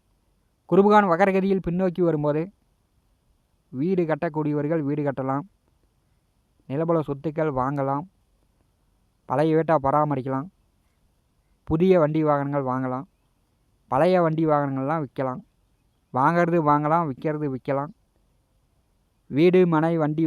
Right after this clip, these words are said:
வாகனங்கள் வழியில் இருந்து வந்த தொந்தரவுகள் நீங்கும். உங்கள்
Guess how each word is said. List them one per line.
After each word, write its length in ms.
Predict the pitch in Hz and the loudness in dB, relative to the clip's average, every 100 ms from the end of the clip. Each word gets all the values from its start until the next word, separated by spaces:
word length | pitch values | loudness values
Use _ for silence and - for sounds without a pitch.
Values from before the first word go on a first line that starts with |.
| 147 | 2
வாகனங்கள் 440 | 151 151 147 139 | 2 2 -2 -2
வழியில் 300 | 135 135 147 - | -2 -4 -6 -6
இருந்து 200 | 135 143 131 | -6 -4 -2
வந்த 180 | 135 147 - | -2 -4 -4
தொந்தரவுகள் 540 | 135 151 156 151 151 135 | -2 0 0 0 -2 -2
நீங்கும். 360 | 131 127 139 175 _ _ _ _ _ _ _ _ _ _ _ _ 135 | -4 -4 -6 -6 _ _ _ _ _ _ _ _ _ _ _ _ -4
உங்கள் 220 | 151 | -2